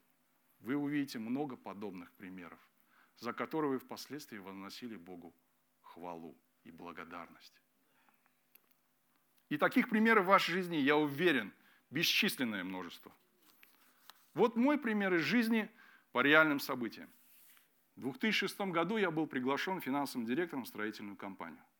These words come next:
сюда, в Астану. Всё было хорошо, прекрасная зарплата,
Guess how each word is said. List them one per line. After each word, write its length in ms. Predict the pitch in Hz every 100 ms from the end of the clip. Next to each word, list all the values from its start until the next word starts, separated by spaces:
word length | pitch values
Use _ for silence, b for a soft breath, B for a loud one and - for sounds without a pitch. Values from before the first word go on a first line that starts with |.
| _
сюда, 300 | - 95 113
в 60 |
Астану. 440 | 92 - 87 82 - _ _ _ _ _ _ _ _
Всё 240 | - - 247
было 180 | 240
хорошо, 420 | 220 226 196 - - _ -
прекрасная 540 | 113 - 147 - 123
зарплата, 680 | 110 107 - 110 92 80